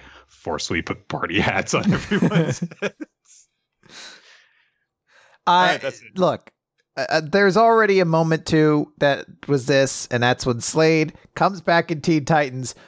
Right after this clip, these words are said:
Speaker 2: fucks up all the Teen Titans, fucking puts the sigils on Raven,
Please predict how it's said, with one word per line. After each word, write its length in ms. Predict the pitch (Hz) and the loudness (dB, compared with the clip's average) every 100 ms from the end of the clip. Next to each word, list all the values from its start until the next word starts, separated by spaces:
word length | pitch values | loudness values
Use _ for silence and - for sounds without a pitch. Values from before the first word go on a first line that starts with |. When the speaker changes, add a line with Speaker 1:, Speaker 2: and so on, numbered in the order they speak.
| _ | _
Speaker 2:
fucks 380 | - 175 185 - | -2 0 0 0
up 140 | 190 | -2
all 240 | 160 170 175 | 2 2 2
the 80 | 170 | -2
Teen 280 | - 165 143 | 0 0 0
Titans, 580 | 160 151 127 135 127 - - _ _ _ _ _ | -2 -2 -4 -10 -12 -16 -20 _ _ _ _ _
fucking 300 | 208 - 180 | -4 -2 -4
puts 260 | 170 196 - | -2 -2 -4
the 80 | 185 | -4
sigils 480 | - 185 170 170 | -2 -2 0 0
on 180 | 170 165 | 0 0
Raven, 560 | 151 156 160 147 143 | 0 0 0 -2 -4